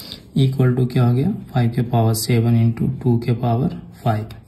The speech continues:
Bracket हटेगा तो दोनों पे power five हो जाएगा, into three के power फ़ाइव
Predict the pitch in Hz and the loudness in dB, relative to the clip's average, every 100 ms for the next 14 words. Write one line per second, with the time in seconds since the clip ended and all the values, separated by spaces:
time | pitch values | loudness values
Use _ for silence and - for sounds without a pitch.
0 | - - - - - - 117 110 117 117 | -20 -20 -20 -20 -8 0 0 0 -2 0
1 | 120 117 117 117 110 113 117 120 113 117 | 0 0 0 0 2 4 4 2 0 0
2 | 117 113 - 113 117 113 113 117 139 143 | 0 -2 -4 0 0 0 0 -2 -2 2
3 | 120 113 120 - 123 113 113 120 117 - | 2 0 -4 -2 -2 -2 -2 -2 -2 -4
4 | - - - - - - - - - - | -8 -16 -20 -20 -20 -20 -20 -20 -20 -20
5 | - - 117 110 110 | -18 -2 0 0 -2